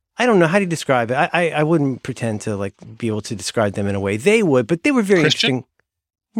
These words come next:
Speaker 1: Not Christian per se, Scottish. Um,
Speaker 2: Scot-,
Speaker 1: but,
Speaker 2: mm,
Speaker 1: but they would
Speaker 2: right.
Speaker 1: do stuff like they didn't wanna be photographed, and it was, it wasn't 'cause they were, like, divas. It was because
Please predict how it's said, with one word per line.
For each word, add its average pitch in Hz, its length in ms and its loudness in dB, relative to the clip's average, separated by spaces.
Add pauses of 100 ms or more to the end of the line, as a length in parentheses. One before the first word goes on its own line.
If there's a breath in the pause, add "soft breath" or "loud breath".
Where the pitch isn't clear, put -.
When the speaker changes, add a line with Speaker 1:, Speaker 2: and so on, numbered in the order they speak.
Speaker 1:
Not 254 240 2
Christian - 460 -2
per 170 140 -2
se, 101 460 0
Scottish. 95 560 -4 (400 loud breath)
Um, 165 280 0
Speaker 2:
Scot-, - 60 -10
Speaker 1:
but, 202 120 4
Speaker 2:
mm, 143 60 0
Speaker 1:
but 214 100 -2
they 330 80 6
would 330 80 6
Speaker 2:
right. 269 60 -2
Speaker 1:
do 277 100 2
stuff - 380 0
like 185 140 0
they 180 80 4
didn't 165 120 2
wanna 123 140 0
be 95 80 -12
photographed, 170 920 -2
and 151 140 0
it 160 40 2
was, 156 140 -2
it 170 80 -2
wasn't 208 300 2
'cause 180 120 2
they 156 140 4
were, 120 240 2
like, 107 320 0
divas. 131 680 0
It 151 100 2
was 147 160 -2
because 135 640 -2